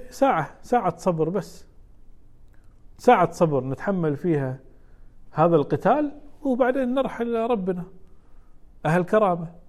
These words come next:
صح ولا لا؟ علي الأكبر كان يقول: "والله ما بيننا وبين أن نعانق الحور إلا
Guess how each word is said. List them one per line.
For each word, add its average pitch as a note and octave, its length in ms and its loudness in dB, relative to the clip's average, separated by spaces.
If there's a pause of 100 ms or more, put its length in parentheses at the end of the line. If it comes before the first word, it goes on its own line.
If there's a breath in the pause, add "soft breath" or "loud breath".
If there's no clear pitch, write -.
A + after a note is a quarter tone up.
(420)
صح - 240 -2
ولا E3+ 180 0
لا؟ F3+ 160 -8 (360)
علي C3 360 -2
الأكبر D#3+ 460 0 (500 loud breath)
كان E3 200 2
يقول: D#3 260 2
"والله E3 280 4
ما F3 200 2
بيننا A#2+ 440 -2
وبين D3 380 -2
أن C3+ 140 -6
نعانق B2+ 500 -6
الحور G3 420 0
إلا A3 300 0